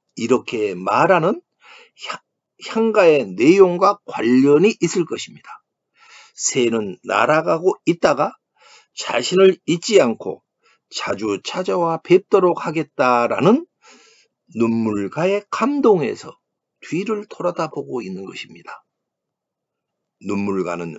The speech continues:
망인의 생전 업적을 기려 감동시킴으로써 영혼을 떠나지 못하게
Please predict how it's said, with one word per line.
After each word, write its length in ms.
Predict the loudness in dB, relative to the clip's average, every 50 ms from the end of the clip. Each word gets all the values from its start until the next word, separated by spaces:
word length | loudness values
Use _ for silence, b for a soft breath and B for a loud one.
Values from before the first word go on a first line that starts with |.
| _ -4
망인의 600 | 0 2 2 2 2 0 0 0 0 0 0 0
생전 560 | -2 -4 -4 -2 -2 -2 0 2 2 2 2 -2 -2 -2
업적을 640 | -2 -2 -2 _ -2 4 4 4 6 6 2 0
기려 420 | -2 -6 -12 -6 -4 -4 -4 -4 _ b b b b b b b b -8
감동시킴으로써 1400 | -4 0 0 2 2 2 4 4 4 4 4 -4 -6 -8 -2 0 2 2 2 0 0 -4 -8 -14 -14 -14 -16 _ _ _ _ b b b b b b b -8
영혼을 520 | -4 -2 -2 -2 -2 -4 -6 -6 -8 -8 -10
떠나지 400 | -10 -12 -10 -10 -10 -8 -6 -4
못하게 540 | -4 -4 -2 -4 -4 -4 -4 -6 -4 -6 -8